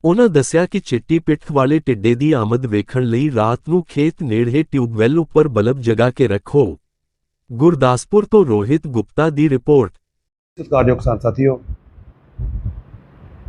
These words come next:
Speaker 2: ਮੈਂ ਡਾਕਟਰ ਅਮਰੀਕ ਸਿੰਘ, ਮੁੱਖ ਖੇਤੀਬਾੜੀ ਅਫਸਰ ਗੁਰਦਾਸਪੁਰ। ਸਭ ਤੋਂ ਪਹਿਲਾਂ ਆਪ ਸਭ ਨੂੰ ਪਿਆਰ ਭਰੀ ਸਤਿ ਸ਼੍ਰੀ ਅਕਾਲ। ਜਿਵੇਂ ਕਿ ਤੁਸੀਂ ਜਾਣਦੇ ਹੋ ਕਿ ਅਸੀਂ ਵੱਖ-ਵੱਖ ਸਮੇਂ ਤੇ ਵੱਖ-ਵੱਖ ਵਿਸ਼ੇ ਨਾਲ ਸੰਬੰਧਿਤ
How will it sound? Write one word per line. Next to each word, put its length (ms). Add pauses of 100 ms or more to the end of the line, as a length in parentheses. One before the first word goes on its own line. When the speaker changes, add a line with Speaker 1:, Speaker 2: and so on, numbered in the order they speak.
(460)
Speaker 2:
ਮੈਂ 220
ਡਾਕਟਰ 220
ਅਮਰੀਕ 200
ਸਿੰਘ, 240
ਮੁੱਖ 180
ਖੇਤੀਬਾੜੀ 300
ਅਫਸਰ 180
ਗੁਰਦਾਸਪੁਰ। 500 (520)
ਸਭ 160
ਤੋਂ 120
ਪਹਿਲਾਂ 560
ਆਪ 100
ਸਭ 160
ਨੂੰ 80
ਪਿਆਰ 220
ਭਰੀ 260
ਸਤਿ 160
ਸ਼੍ਰੀ 180
ਅਕਾਲ। 260 (2000)
ਜਿਵੇਂ 240
ਕਿ 60
ਤੁਸੀਂ 200
ਜਾਣਦੇ 240
ਹੋ 60
ਕਿ 80
ਅਸੀਂ 160
ਵੱਖ-ਵੱਖ 340
ਸਮੇਂ 240
ਤੇ 280 (160)
ਵੱਖ-ਵੱਖ 400
ਵਿਸ਼ੇ 240
ਨਾਲ 120
ਸੰਬੰਧਿਤ 420